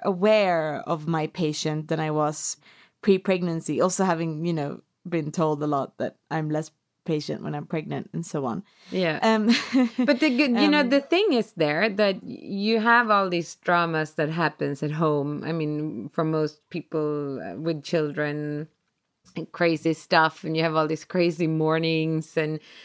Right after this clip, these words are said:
Speaker 2: everyone, you know, need to get out of bed to go to school, and someone doesn't wanna cooperate, and you have all this craziness. So once you finally get to work, it's like, "Oh, <laughs> finally,
Speaker 1: <laughs>
Speaker 2: I can,
Speaker 1: I can
Speaker 2: I can be
Speaker 1: relax.
Speaker 2: around adults, and people will not,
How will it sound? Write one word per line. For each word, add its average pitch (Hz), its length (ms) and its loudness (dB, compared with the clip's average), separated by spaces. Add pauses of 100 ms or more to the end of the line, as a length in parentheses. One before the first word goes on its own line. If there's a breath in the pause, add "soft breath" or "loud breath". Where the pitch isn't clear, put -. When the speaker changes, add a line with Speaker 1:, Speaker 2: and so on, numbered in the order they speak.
(160 loud breath)
Speaker 2:
everyone, 165 640 0
you 165 60 0
know, 160 140 0
need 165 320 -2
to 175 80 -10
get 165 160 2
out 160 200 2
of 160 140 -4
bed 165 420 2
to 190 80 -4
go 170 140 2
to 165 100 -12
school, 170 460 0
and 165 160 -4
someone 175 300 0
doesn't 165 260 -2
wanna 160 220 -4
cooperate, 165 720 0
and 160 220 -4
you 165 80 0
have 165 120 2
all 160 140 2
this 160 180 -4
craziness. 165 540 -2 (200 loud breath)
So 202 200 -2
once 240 580 2
you 214 100 2
finally 226 560 2
get 175 360 0
to 165 120 -2
work, 233 380 4
it's 190 120 -8
like, 190 180 2
"Oh, 233 180 6
<laughs> 175 80 -4
finally, 285 960 4 (120)
Speaker 1:
<laughs> - 200 4
Speaker 2:
I 330 100 8
can, 339 240 4
Speaker 1:
I - 0 -
can 359 200 4 (200)
Speaker 2:
I 370 100 6
can 302 380 6
be 359 80 6
Speaker 1:
relax. 339 140 4
Speaker 2:
around 330 320 6 (160)
adults, 294 840 6
and 285 160 6
people 311 380 0
will 302 200 4
not, 277 360 4